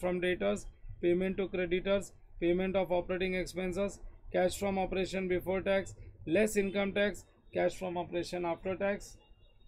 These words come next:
और उसके बाद add or less extraordinary item, और मिल गया cash generated or lost, cash generated or lost from operating activities,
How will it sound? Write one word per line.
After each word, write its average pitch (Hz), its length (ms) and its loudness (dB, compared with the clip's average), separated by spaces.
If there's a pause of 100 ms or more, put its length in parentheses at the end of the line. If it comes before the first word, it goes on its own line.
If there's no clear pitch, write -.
(180)
और 160 140 -2
उसके 175 240 -2
बाद 185 300 2 (500)
add 196 200 6
or 196 120 4
less 185 240 2
extraordinary 175 800 0
item, 160 360 -2 (380)
और 165 140 -2
मिल 170 160 2
गया 165 280 0 (380)
cash 175 260 0 (200)
generated 170 460 0
or 160 160 -2
lost, 143 380 -8 (1080)
cash 175 280 0
generated 165 440 -4
or 156 120 -2
lost 151 260 -8
from 151 160 -8
operating 147 460 -8
activities, 123 600 -12